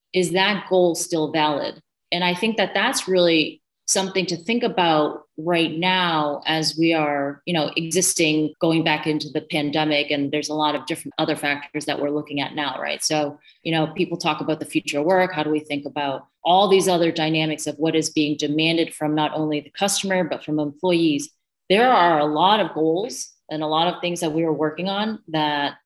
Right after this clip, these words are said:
are not valid anymore. And so what is really important to me is to think about this experiment loop, right?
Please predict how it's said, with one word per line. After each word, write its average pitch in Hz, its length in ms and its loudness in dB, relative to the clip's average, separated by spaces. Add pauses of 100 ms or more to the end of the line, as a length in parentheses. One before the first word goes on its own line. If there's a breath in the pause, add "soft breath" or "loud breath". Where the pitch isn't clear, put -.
are 160 100 -2
not 160 260 -2
valid 147 440 0 (100)
anymore. 143 600 -4 (240 soft breath)
And 175 120 0
so 180 200 4
what 175 260 2
is 165 140 0
really 220 440 0
important 147 440 -4
to - 80 -8
me 151 140 0
is 143 200 -6 (220)
to 185 80 0
think 202 260 -2
about 175 380 0
this 156 200 2
experiment 165 720 -2
loop, 214 240 -4
right? 147 280 0